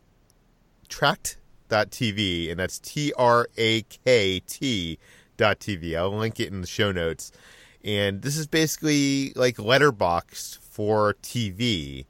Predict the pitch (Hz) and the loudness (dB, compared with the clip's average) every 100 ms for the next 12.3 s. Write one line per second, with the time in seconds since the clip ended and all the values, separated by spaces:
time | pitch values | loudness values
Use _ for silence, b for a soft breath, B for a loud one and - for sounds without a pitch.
0 | b b b b 80 82 78 80 80 80 | b b b b -2 -2 -2 -4 -8 -10
1 | 73 _ 147 - - 107 120 110 120 110 | -14 _ -18 -16 -12 -4 -2 2 0 0
2 | 104 131 123 113 90 92 - - - - | 0 -2 -2 -6 -2 -2 -2 -4 -12 -10
3 | - 104 98 98 98 - _ B B B | 0 0 0 -2 -2 -4 _ B B B
4 | 135 160 156 151 120 127 127 131 - - | 4 6 4 2 4 4 6 4 2 0
5 | 113 104 104 - - 104 101 107 98 90 | 2 4 2 -2 -2 0 2 2 0 -6
6 | - 101 87 98 - 110 - _ _ - | -4 -2 -2 -4 0 0 0 _ _ -8
7 | 107 98 101 - 92 104 - 127 107 110 | -6 -2 -4 -2 -2 -2 -2 -2 -2 -4
8 | 117 - 117 120 101 101 104 - 104 92 | -4 0 0 0 0 2 2 -2 -2 -2
9 | - B B B B 85 85 87 123 117 | -4 B B B B -2 0 0 0 0
10 | 131 127 - 123 - 117 - 107 101 107 | 0 0 0 -2 0 -4 0 4 4 4
11 | 98 95 113 117 120 - 107 101 104 107 | 0 -2 -4 -4 -8 -4 -2 -2 -2 0
12 | 127 151 | 0 -2